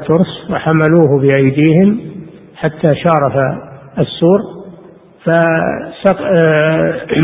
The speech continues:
<clears throat> سقط في الحديقة وفتح الباب للمسلمين.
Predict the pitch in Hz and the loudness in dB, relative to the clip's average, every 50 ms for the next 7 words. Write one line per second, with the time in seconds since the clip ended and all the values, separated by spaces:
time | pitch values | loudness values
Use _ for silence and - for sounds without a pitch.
0 | 156 131 131 127 - - - - - - - - - - - - - 190 190 185 | 2 2 2 0 -2 -6 -10 -16 -18 -20 -20 -20 -20 -20 -10 -2 0 0 2 2
1 | 175 151 147 165 151 147 147 143 - 147 139 - - 139 123 147 165 180 170 - | 0 0 0 0 0 0 -2 -2 -2 -2 -2 -2 -2 -2 0 2 2 2 2 0
2 | 202 190 - - - - - - - - - - - - _ _ _ - 160 - | -2 -2 -2 -6 -12 -18 -20 -20 -20 -20 -20 -20 -20 -20 _ _ _ -6 -4 0
3 | - 175 - - - 117 143 143 139 139 147 143 135 127 135 135 131 135 139 135 | 2 2 2 0 -2 -2 0 0 0 2 2 2 2 2 2 2 2 2 0 0
4 | - - 127 120 120 110 107 | 0 0 0 2 2 0 -2